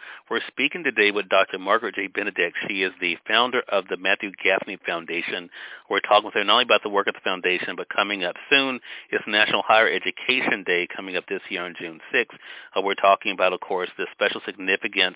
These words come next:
of that, uh, for the work that, that the, the foundation is doing. But also we're gonna let you all know how you can be a part of this as well. You know, you know, p-, one of the things that we hear a lot, Doctor Benedict, is that it does take a village, right? And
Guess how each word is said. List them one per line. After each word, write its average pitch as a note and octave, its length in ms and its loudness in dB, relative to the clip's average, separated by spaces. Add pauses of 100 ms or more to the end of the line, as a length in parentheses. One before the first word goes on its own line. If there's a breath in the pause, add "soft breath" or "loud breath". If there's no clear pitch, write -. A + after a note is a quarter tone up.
(340 loud breath)
of F#2+ 240 6
that, F2+ 300 8
uh, E2 60 -4 (140)
for A#2 280 4
the A2+ 120 0
work F#2+ 360 -2 (100)
that, F2 280 4 (120)
that F2+ 260 2
the, F2 280 -4
the - 120 -8
foundation F2+ 440 -6
is E2+ 80 -12 (100)
doing. E2 320 -2 (300 loud breath)
But G2 80 4
also A#2 180 6
we're A#2 80 0
gonna A2 120 2
let G2 100 0
you G#2+ 160 0
all G2 140 6
know F#2+ 140 2
how F#2+ 60 0
you F#2+ 240 -4
can G#2 160 -4
be G2 100 -2
a F#2+ 40 0
part G2 240 4
of F#2 80 -8
this F2+ 160 -6
as F2+ 160 -8
well. F2+ 260 6 (360 loud breath)
You D3+ 100 4 (100)
know, D3+ 220 6
you D#3+ 140 2
know, C3 80 4
p-, - 320 -10
one D3 160 4
of C#3 60 4
the C#3 140 -2
things C3 200 6
that A#2 80 2
we A#2 180 0
hear A#2 120 8
a G2+ 60 8
lot, G2+ 400 8
Doctor G#2+ 520 6 (120)
Benedict, G#2+ 420 4
is G2+ 200 6
that G2+ 180 6
it G2 160 -4
does G2 220 4 (100)
take G2 200 -2
a F2+ 80 -2
village, D#2+ 400 -8 (120)
right? E2+ 240 -6
And F2 140 -14